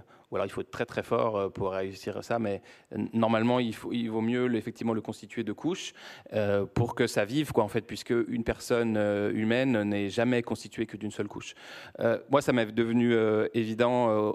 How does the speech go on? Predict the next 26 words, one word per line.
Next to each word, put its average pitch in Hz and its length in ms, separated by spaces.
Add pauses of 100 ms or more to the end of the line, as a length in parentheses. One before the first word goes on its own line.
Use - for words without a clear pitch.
au 117 80
moment 110 360
de 101 340
construire 104 380
le 98 120
personnage 107 420
de 104 160
Jay 113 300 (320)
dans 110 160
Heroica, 104 420
qui - 140
était 104 180
construit 104 400 (220)
à 113 60
partir 110 320
de 101 180
Basquiat. 101 360 (420)
Et 107 80
Basquiat 113 320
était 151 460
parfait 160 300
pour - 160
ça, 175 160
parce 135 200
qu'il 120 460
est 139 360